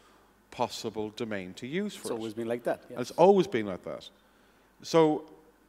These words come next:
Speaker 1: any T L D that pushes itself purely on that basis is gonna end up filled with crap.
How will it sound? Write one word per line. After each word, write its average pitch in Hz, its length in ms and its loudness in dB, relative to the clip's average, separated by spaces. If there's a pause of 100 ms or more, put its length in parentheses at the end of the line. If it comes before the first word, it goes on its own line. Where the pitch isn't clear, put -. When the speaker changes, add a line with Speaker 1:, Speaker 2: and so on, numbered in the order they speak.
(220)
Speaker 1:
any 185 260 4
T 165 300 2
L 135 120 6
D 117 260 -4
that 101 200 -4 (380)
pushes 127 340 -2
itself 107 280 -6 (100)
purely 170 480 2
on 127 180 0
that 117 200 -4
basis - 640 -8 (520)
is 120 100 -8
gonna 135 160 0
end 117 260 -4
up 101 180 -6
filled 98 240 -6
with 107 120 -10
crap. - 380 -6